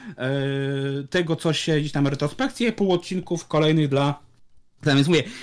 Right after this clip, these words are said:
ja bym po prostu poszerzył więcej odcinków, bo to jednak, mówię, dziewięć odcinków to jest naprawdę relatywnie niewiele i to jest właśnie, mm, przez to bardzo łatwo się wyłożyć, jak chcemy coś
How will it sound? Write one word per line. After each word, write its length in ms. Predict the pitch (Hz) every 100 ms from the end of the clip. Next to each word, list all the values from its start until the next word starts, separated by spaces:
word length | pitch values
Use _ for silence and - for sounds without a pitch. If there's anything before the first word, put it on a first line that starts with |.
| -
ja 120 | 151
bym 100 | 220
po 60 | 254
prostu 100 | 226
poszerzył 920 | - 226 - 220 202 156 147 139 131
więcej 360 | 131 156 147 151
odcinków, 300 | 147 135 135
bo 80 | 139
to 100 | 170
jednak, 320 | 170 170 - - - 202
mówię, 260 | 190 156
dziewięć 400 | 147 254 427 -
odcinków 440 | 349 - 392 349 349
to 100 | 381
jest 180 | 359 359
naprawdę 420 | 294 294 285 285
relatywnie 520 | 262 247 247 247 240
niewiele 680 | 208 196 190 226 156 147 143
i 460 | 165 170 175 180 - 247 _ -
to 100 | 180
jest 200 | 202 208
właśnie, 480 | 202 - 190 180 180
mm, 800 | 185 165 165 165 170 175 -
przez 240 | 156 214 220
to 80 | 196
bardzo 260 | 190 190
łatwo 200 | 196 -
się 160 | 185 196
wyłożyć, 640 | 165 175 175 165 131 -
jak 180 | 131 -
chcemy 320 | - 143 139
coś 300 | 135 139 -